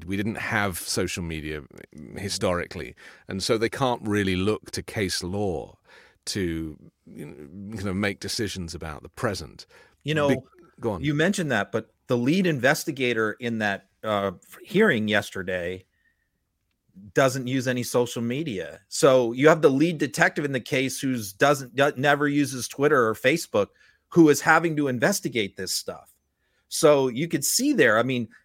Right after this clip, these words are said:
Speaker 2: i-, in the past, a detective did not need to be savvy on social media, but now you almost have to be.
Speaker 1: Yeah.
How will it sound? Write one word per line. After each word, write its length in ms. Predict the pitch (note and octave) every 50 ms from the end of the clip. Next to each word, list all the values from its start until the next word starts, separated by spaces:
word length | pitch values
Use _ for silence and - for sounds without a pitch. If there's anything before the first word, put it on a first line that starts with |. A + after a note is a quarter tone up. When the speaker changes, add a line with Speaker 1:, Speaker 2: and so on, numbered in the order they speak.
| _ _ _ _ -
Speaker 2:
i-, 200 | D#3 D3+ E3 C3 -
in 160 | D#3 E3+ E3+
the 80 | E3+
past, 400 | - - - G3+ B3 D4 - -
a 80 | - D3
detective 580 | B2+ C#3 B2 - - E3+ D#3+ - - D3 B2+ A#2+
did 200 | B2 C3 B2 B2
not 280 | C3 B2 B2 - -
need 240 | B2 C3 C3 B2 A2
to 60 | - G#2+
be 360 | F#2+ A2+ A#2 A2+ G#2+ G#2 - _ _
savvy 540 | - - - - C3 A2+ A2+ A#2 A2+ A#2 A2
on 160 | G#2 G#2+ G#2+
social 420 | - - A#2 A2 G#2+ - - G#2+
media, 380 | G2+ G#2 G#2 A2 B2+ E3 G3 F3+
but 180 | D#3 F3 E3+
now 220 | E3 D#3 F#3+ B3 D4
you 160 | D4 G#3 F3
almost 260 | F3 F#3 G3+ F#3 -
have 260 | - F3+ - E4 F4 -
to 80 | E4 A#3
be. 320 | E3 A2 F2 D#2 E2 - _ -
Speaker 1:
Yeah. 220 | - E2 D#2 C#2+